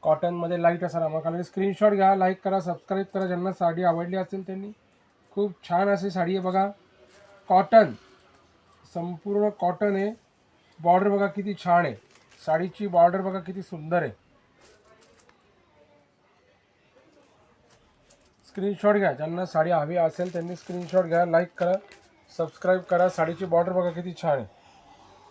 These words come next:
संपूर्ण गोल्डन जरी बॉर्डर वर्क केलेलं आहे, त्याच्यामध्ये रेशम,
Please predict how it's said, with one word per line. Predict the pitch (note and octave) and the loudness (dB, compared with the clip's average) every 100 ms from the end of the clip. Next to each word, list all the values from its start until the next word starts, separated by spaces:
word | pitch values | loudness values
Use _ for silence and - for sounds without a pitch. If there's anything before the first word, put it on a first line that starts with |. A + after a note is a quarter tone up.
| - _ - - - - _ _ _ _ _ _ _ _ _ _ _ _ _ _ _ _ _ _ _ _ _ _ _ - | -20 _ -20 -20 -20 -20 _ _ _ _ _ _ _ _ _ _ _ _ _ _ _ _ _ _ _ _ _ _ _ 2
संपूर्ण | G3+ G#3+ F#3+ A#3+ B3+ | 2 2 0 4 6
गोल्डन | A3+ A3 A3 A3+ | 6 4 2 2
जरी | G#3+ G#3+ | 0 0
बॉर्डर | G#3+ G3+ G#3 | 4 4 4
वर्क | G3+ G3 - | 0 0 -2
केलेलं | G3+ G3+ | -2 0
आहे, | G3 | 0
त्याच्यामध्ये | G3 G3+ G3+ | -2 -2 0
रेशम, | G3 F#3 G#3+ | -2 -2 -4